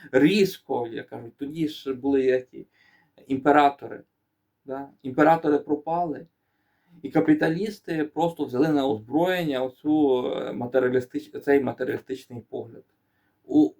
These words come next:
у, як кажуть, углибили його. Світський гуманізм б-, не береться не звідки.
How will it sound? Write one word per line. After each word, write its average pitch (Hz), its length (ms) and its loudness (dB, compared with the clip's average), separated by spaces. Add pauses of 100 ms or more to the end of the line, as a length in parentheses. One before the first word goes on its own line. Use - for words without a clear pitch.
у, 160 100 -8
як 143 180 2
кажуть, 131 220 0
углибили 143 680 4
його. - 380 -10 (2500)
Світський 151 380 0
гуманізм 156 520 2 (880)
б-, 135 280 -8
не 139 140 6
береться 143 440 2
не 107 220 -6
звідки. - 360 -14